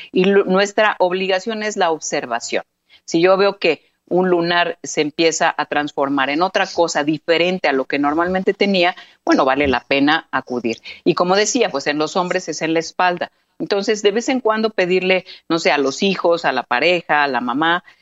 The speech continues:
este, a ver, chécame si la espalda tengo algún lunar. Y si lo hay,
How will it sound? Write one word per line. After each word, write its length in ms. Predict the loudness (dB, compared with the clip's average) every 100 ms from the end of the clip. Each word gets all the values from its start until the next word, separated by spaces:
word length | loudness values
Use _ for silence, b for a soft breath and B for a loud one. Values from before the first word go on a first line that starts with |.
| b
este, 240 | -4 0
a 60 | 2
ver, 160 | 2 0
chécame 420 | -2 0 0 0
si 140 | -2
la 80 | -2
espalda 380 | -4 -2 -2 -2
tengo 380 | -2 0 2 2
algún 320 | 0 -2 -2
lunar. 380 | 0 0 0 -2 B B 0
Y 120 | 2
si 120 | 4
lo 180 | 4 4
hay, 220 | 4 0